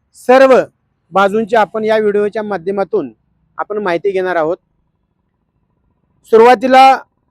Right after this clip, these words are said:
ही जी मशीन आहे, या मशीनचं नाव आहे बन्सल बॅक टोकरी जम्बो मशीन. जम्बो एवढंच नाव दिलेलं आहे की याच्यामध्ये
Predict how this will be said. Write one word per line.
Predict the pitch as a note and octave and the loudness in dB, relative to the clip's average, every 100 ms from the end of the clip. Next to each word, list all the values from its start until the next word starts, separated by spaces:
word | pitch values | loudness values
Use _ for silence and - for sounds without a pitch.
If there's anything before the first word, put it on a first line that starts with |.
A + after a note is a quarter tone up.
| _ _ | _ _
ही | E3 A3 | -10 -6
जी | C4 | -2
मशीन | B3 - B3 | -2 -4 -4
आहे, | A#3 A#3+ | -2 0
या | B3 | -2
मशीनचं | A3+ - A#3 A#3+ A#3 | -4 -8 -8 -6 -2
नाव | A3 A3 | -2 -2
आहे | G#3+ A3 | -2 -4
बन्सल | G3+ G3 F3 A#3 A#3+ D#3+ D3 | -6 -8 -6 -8 -8 _ -4
बॅक | G3+ - A3+ | -4 -4 -10
टोकरी | G3+ A3 A#3+ E3 | -10 -12 -14 -8
जम्बो | F#3 F#3+ A3 | -6 -2 -2
मशीन. | G3+ - B2+ G2 _ _ _ _ _ _ _ _ _ _ C#3+ | -2 -8 -16 -20 _ _ _ _ _ _ _ _ _ _ -2
जम्बो | G#3 A3 C4 | 0 4 4
एवढंच | B3+ B3 C4 | 4 2 -2
नाव | C4 B3+ | -2 -4
दिलेलं | A3+ A#3+ A#3+ | -4 -6 -2
आहे | A3+ G#3 A#3 | 0 0 -4
की | - C4 | -8 -8
याच्यामध्ये | A3+ F#3+ A#3 A#3 A#3 A#3+ | -8 -6 -6 -6 -6 -4